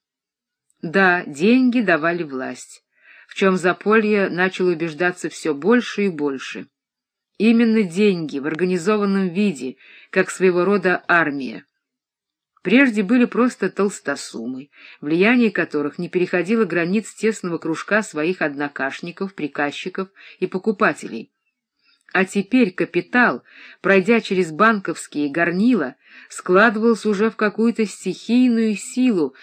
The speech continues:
давившую всё на своём пути. Во многих произведениях Мамин Сибиряк показывал, как стремление к богатству, к наживе за счёт других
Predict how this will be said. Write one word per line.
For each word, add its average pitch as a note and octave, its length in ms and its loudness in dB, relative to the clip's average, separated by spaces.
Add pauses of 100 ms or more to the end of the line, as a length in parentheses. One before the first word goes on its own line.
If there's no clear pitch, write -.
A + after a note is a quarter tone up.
(120)
давившую F#3+ 760 0
всё F3+ 300 -4
на E3+ 100 -6
своём D3 420 -6
пути. C#3+ 460 -12 (1800)
Во F#3+ 160 4
многих A3+ 460 4
произведениях F#3+ 920 0 (480)
Мамин A#3 300 4
Сибиряк A3 420 0
показывал, G#3+ 580 0
как A3 200 -2
стремление G3+ 560 0
к D#3 100 -6
богатству, E3+ 640 -2
к - 100 -16
наживе F#3 640 -2 (340)
за F#3+ 220 0
счёт F#3+ 280 -2
других D#3 560 -2